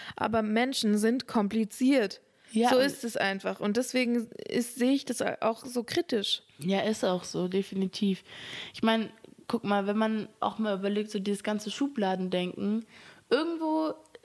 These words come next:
Speaker 2: ist es wichtig, weil es
Speaker 1: Ja.
Speaker 2: einem hilft,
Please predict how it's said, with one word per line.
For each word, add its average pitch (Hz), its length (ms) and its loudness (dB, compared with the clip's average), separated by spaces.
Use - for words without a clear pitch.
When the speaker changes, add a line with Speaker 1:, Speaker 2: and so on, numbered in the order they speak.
Speaker 2:
ist 247 180 -2
es 240 180 -2
wichtig, 190 520 -2
weil 185 260 2
es 226 140 2
Speaker 1:
Ja. - 60 0
Speaker 2:
einem 190 460 -2
hilft, 254 720 -2